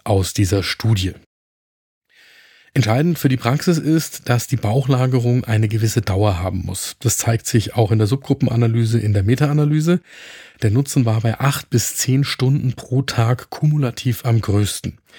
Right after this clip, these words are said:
Und da sagt Ines Schröder, manche PatientInnen schaffen diese acht bis zehn Stunden am Tag auf dem Bauch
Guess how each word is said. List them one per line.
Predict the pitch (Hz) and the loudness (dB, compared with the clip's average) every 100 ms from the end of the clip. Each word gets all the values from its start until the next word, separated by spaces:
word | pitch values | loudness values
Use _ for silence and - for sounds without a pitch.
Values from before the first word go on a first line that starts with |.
| - - - _ _ - | -20 -20 -20 _ _ -4
Und | 120 | 0
da | |
sagt | 131 143 | 2 0
Ines | - 147 127 - - | 2 0 0 -6 -10
Schröder, | - 135 131 131 113 - | -4 0 2 2 0 -4
manche | 120 123 131 | -2 0 -2
PatientInnen | 120 - 120 120 123 113 | -2 0 0 0 0 0
schaffen | - 107 - 101 98 | 0 -4 -2 -2 0
diese | - 95 - | 0 0 0
acht | 95 - | -2 -2
bis | 107 | -4
zehn | - 104 | 0 0
Stunden | 95 - 101 - 104 | 0 0 0 0 -2
am | 104 98 | -2 -4
Tag | - 98 98 - | -2 -2 -2 -4
auf | 123 131 | -2 0
dem | - 98 | 0 0
Bauch | 95 95 - | 0 -2 -4